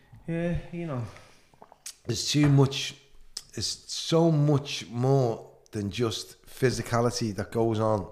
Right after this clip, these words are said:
Speaker 2: in it, uh, every day. If you open your eyes to it, there's so much more going on than just people getting up at nine, going to work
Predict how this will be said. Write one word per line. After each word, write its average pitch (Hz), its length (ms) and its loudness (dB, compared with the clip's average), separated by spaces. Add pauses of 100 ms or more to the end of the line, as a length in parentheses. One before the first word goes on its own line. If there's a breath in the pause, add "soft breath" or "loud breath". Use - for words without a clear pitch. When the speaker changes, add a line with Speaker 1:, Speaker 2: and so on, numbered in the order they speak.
(120)
Speaker 2:
in 95 100 -6
it, 101 160 -8
uh, 98 180 -4
every 104 260 -4
day. 107 220 2
If 104 80 -2
you 127 160 0
open 143 180 -2
your 123 140 2
eyes 117 280 0
to 123 100 0
it, 104 160 -2 (320 loud breath)
there's - 140 -10
so 143 340 0
much 135 240 2
more 117 260 -2
going 107 280 0
on 104 180 -2
than 95 160 -6
just 104 420 -6 (460 soft breath)
people 107 260 -6
getting 107 240 -4
up 113 120 -6
at 110 100 -8
nine, 101 320 -2 (480 loud breath)
going 107 240 -4
to 110 140 -6
work 101 340 -2